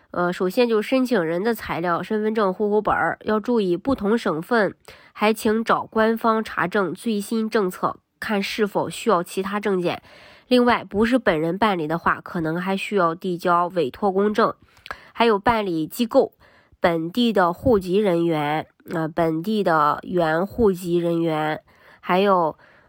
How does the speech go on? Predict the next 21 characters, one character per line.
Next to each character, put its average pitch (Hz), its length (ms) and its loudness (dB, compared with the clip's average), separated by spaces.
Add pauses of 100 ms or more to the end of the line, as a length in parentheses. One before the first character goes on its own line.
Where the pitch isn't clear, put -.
(140)
这 175 220 0
个 151 400 -2
持 190 500 0
居 240 240 -2
住 226 380 2 (240)
非 254 400 2
本 165 320 0
地 214 140 -2
户 208 260 2
籍 175 140 0
人 170 200 0
员， 160 380 0 (100)
还 196 220 -2
有 180 320 4
非 240 340 2
本 165 320 0
地 196 140 -2
户 202 240 -2
籍 202 140 -2
学 180 260 0
生。 208 260 0